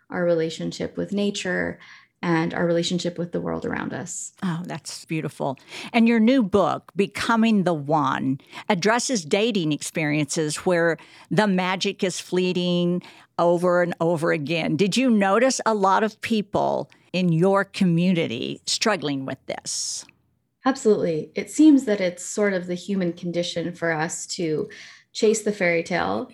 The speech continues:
Speaker 1: go after the honeymoon phase, right? Be head over heels, just like we see in the media all of the time, where we fall in love and it's passionate and it's intense. But then eventually real life settles in and we start to see people's flaws, or we start to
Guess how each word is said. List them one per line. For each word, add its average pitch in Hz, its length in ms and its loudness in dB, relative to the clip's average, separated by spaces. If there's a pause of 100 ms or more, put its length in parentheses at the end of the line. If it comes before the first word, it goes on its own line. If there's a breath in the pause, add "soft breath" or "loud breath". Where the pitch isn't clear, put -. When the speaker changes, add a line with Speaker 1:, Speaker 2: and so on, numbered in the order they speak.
(140)
Speaker 1:
go 202 140 0
after 202 280 -2
the 185 100 -2
honeymoon 175 480 -2
phase, 170 560 0 (300 soft breath)
right? 175 340 -2
Be 190 420 -2 (500 loud breath)
head 214 220 2
over 196 240 4
heels, 196 640 0
just 196 200 -6
like 190 180 -4
we 190 80 -2
see 185 260 -4
in 180 120 0
the 175 80 2
media 175 480 0
all 180 180 -2
of 180 140 -4
the 170 60 -8
time, 175 580 -2 (260 loud breath)
where 165 220 4
we 175 220 -4
fall 214 380 2
in 202 160 4
love 180 480 0
and 175 220 -6
it's - 160 -20
passionate 202 600 -2
and 175 160 -2
it's 165 180 -6
intense. 185 720 -2 (440 loud breath)
But 202 160 -2
then 208 220 4
eventually 220 720 0
real 214 260 0
life 226 260 0
settles 170 400 -6
in 170 180 0
and 165 100 -2
we 185 80 -2
start 220 240 -2
to 208 80 -6
see 202 360 -4
people's 202 420 -6
flaws, 185 480 0
or 170 80 0
we 170 100 -2
start 190 280 -6
to 202 260 -2